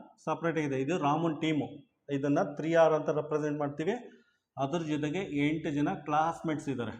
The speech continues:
ಆಯ್ತಾ? ಮೂರು ಜನ ರಾಮ ಮತ್ತೆ ರಾಮನ್ ಫ್ರೆಂಡ್ಸ್, ಅದ್ರ ಜೊತೆಗೆ ಎಂಟು ಜನ ಕ್ಲಾಸ್‌ಮೇಟ್ ಇದ್ದಾರೆ, ಅದನ್ನ ಈ ರೀತಿ ರೆಪ್ರೆಸೆಂಟ್ ಮಾಡ್ತೀವಿ, ತ್ರೀ ಆರ್ ಪ್ಲಸ್ ಏಟ್ ಅಂತ ರೆಪ್ರೆಸೆಂಟ್ ಮಾಡ್ತೀವಿ. ನೋಡಿ, ಒಂದು ಕ್ಲಾಸ್ ರೂಮ್ ಅಂದ್ರೆ,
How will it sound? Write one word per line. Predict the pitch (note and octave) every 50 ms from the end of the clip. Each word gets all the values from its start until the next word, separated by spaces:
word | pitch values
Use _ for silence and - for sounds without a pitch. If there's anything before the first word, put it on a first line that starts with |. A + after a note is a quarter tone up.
| - - - - C3+
ಆಯ್ತಾ? | C3+ - G#3 F3+ - - - - - - - _ _ _ _ _ _ _ _ _ _ _ _ _ _ _ _ -
ಮೂರು | C3 D3+ F3 F#3 E3 D#3
ಜನ | D3+ E3+ F3 F3+ F3+ E3
ರಾಮ | C#3+ C#3+ D3 D#3 E3 E3+
ಮತ್ತೆ | F3 F#3 F#3 E3 D3+ - - F3 D#3
ರಾಮನ್ | D3 D3 D3 D#3 D#3+ E3 -
ಫ್ರೆಂಡ್ಸ್, | - D#3 D3+ D3+ D3 - G#3
ಅದ್ರ | A3 G3 D3+ C#3 D3+
ಜೊತೆಗೆ | D3 D3 D3 E3 E3+ E3 D3+ D3
ಎಂಟು | D3+ D3+ D3 E3
ಜನ | C#3+ D3+ D3+ E3+
ಕ್ಲಾಸ್‌ಮೇಟ್ | E3 E3 - C3 C#3 C#3 - - E3+ D#3+ C#3+ -
ಇದ್ದಾರೆ, | C#3+ D3+ D3+ F3
ಅದನ್ನ | E3+ D3 C#3 D3 E3
ಈ | E3+ C#3+ C#3 D3
ರೀತಿ | D3 C#3 C3+ C#3+ F#3
ರೆಪ್ರೆಸೆಂಟ್ | E3+ D#3 - - D3 C#3+ C#3+ C#3 C3 B2+
ಮಾಡ್ತೀವಿ, | B2 A2+ - A2 G#2+ - -
ತ್ರೀ | - C#3+ D#3 D#3+
ಆರ್ | D#3 D3+ C#3+ D3 -
ಪ್ಲಸ್ | F3 F3 F3 - C#3
ಏಟ್ | C#3 C#3+ C#3 C#3+
ಅಂತ | C#3 C3 C3+
ರೆಪ್ರೆಸೆಂಟ್ | F3 D#3+ D#3+ D#3+ - D#3 C#3+ C#3+ D3 C#3 C#3
ಮಾಡ್ತೀವಿ. | C3+ C3 - A#2+ A2+ B2
ನೋಡಿ, | D3 D#3+ D3+ A#2+ - - - - - - - - - - - - - - C#3+
ಒಂದು | D#3 E3 F3 F3+
ಕ್ಲಾಸ್ | F3+ F3+ D#3 D#3 F3 F3+ F3 F3+
ರೂಮ್ | G3 G3 F3+
ಅಂದ್ರೆ, | F3 D#3 C3 B2+ C#3 D3+ F#3 - - - - -